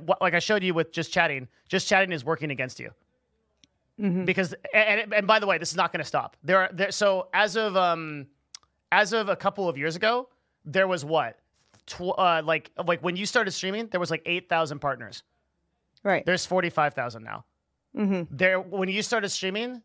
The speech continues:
Speaker 1: there was, um, three or four hundred thousand ca-, uh, live broadcasters on the entire platform at any given time.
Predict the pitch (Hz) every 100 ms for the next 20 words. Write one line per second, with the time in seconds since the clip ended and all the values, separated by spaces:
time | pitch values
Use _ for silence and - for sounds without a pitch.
0 | - 139 185 185 170 175 170 170 - -
1 | 180 160 156 156 - _ - 190 226 220
2 | 202 202 190 185 180 175 160 160 175 -
3 | 160 147 143 147 147 139 165 180 135 170
4 | - 160 151 156 123 160 160 151 147 143
5 | 143 147 135 131 127 127 127 113 117 117